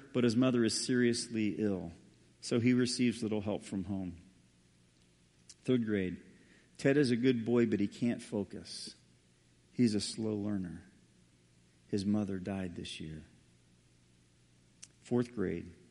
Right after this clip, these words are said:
"Ted is very slow, but well behaved. However, his father doesn't seem to show any interest in him whatsoever." Well, Christmas arrived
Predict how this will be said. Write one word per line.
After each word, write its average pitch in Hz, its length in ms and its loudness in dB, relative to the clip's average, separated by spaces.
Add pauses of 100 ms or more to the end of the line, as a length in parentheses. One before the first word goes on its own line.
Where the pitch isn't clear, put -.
(760)
"Ted - 220 4
is 123 120 2
very 120 300 4
slow, 120 560 2 (460)
but 113 100 -2
well 113 220 -2
behaved. 107 720 -6 (1900)
However, 107 600 -2 (500)
his - 200 -4
father 101 720 -4 (680)
doesn't 104 280 -4
seem 101 220 -4
to 95 60 -4
show 95 260 -4
any 95 200 -4
interest - 360 -8
in 92 100 -6
him 90 160 -4
whatsoever." 85 480 -8 (4000)
Well, 120 100 2
Christmas 135 400 4
arrived 107 560 0